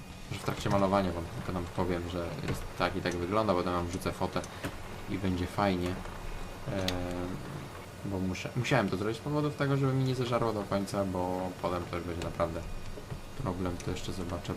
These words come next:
bo tu było gdzieś do poprawienia i będziemy kończyć. Więc Mazdę na razie nie tuninguję, przy Mazdzie na razie nie ma co do roboty, oprócz właśnie tych spraw. Wiedziałem, że i tak to nie wezmę. E,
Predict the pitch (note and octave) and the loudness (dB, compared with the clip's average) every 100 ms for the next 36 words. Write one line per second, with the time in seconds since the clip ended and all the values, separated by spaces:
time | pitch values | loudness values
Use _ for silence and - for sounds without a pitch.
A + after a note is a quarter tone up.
0 | - F#2 F#2+ F2+ F2 E2+ F#2 F2+ - - | -4 -6 -6 -4 -2 -2 -2 -4 -6 -8
1 | - - - - - - - G2+ F#2+ G2 | -12 -12 -12 -10 -10 -6 -4 -2 0 0
2 | F#2 G2+ G#2+ G2+ F#2+ F2+ - - - - | 2 2 2 2 2 0 -6 -12 -12 -10
3 | - - - - - - - - - - | -10 -10 -10 -10 -10 -10 -10 -10 -10 -12
4 | - - A2+ F#2+ D#2+ D#2+ E2 - D#2+ D#2+ | -12 -4 2 2 2 0 -2 0 -2 -2
5 | D2 - - - - - - - - - | -4 -6 -10 -12 -12 -10 -8 -6 -6 -4
6 | - F#2 F2 - - - - - - - | 0 0 2 -2 -6 -8 -10 -12 -12 -12
7 | - G2 A#2 B2+ B2 A#2 A2 G#2 G#2+ G2+ | -4 2 4 4 4 2 2 0 2 2
8 | F#2+ G#2 A#2 - G2+ G2 G2 F#2+ F#2 F#2 | 2 2 2 2 2 2 2 2 2 0
9 | F2 F#2+ G#2+ G#2+ G2 F#2+ F#2+ F#2 - G2 | 0 0 0 0 2 4 2 2 -2 0
10 | G2 F2+ F#2+ F#2+ F2 F#2 - F#2+ F#2 - | 0 0 0 -2 -2 -2 0 0 -2 -4
11 | - - - - - - - F#2+ F2 E2 | -6 -8 -8 -10 -10 -4 -2 0 0 0
12 | F2+ F#2 - - C#3+ C#3 G#2 G2+ | -2 -2 -4 -4 -4 -2 0 2